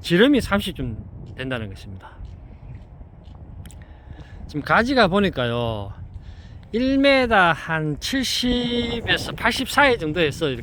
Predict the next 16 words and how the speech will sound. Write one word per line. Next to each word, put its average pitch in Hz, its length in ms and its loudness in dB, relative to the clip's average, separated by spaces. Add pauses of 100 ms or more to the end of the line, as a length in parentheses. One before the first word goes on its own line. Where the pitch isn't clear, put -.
가지가 143 320 0
나왔습니다. 107 560 -8
이렇게. 95 320 -12 (3500)
가격은 220 600 2
요 175 220 0
사장님께서 127 1160 -2 (840)
한 139 120 -6
칠백만 226 640 2
원에 131 140 -4
파신다 - 380 -2 (120)
하네요. 107 400 -4 (2000)
뭐 131 180 -4
내고는 208 480 4
조금 143 260 -6
될 117 160 -8
겁니다. 127 340 -8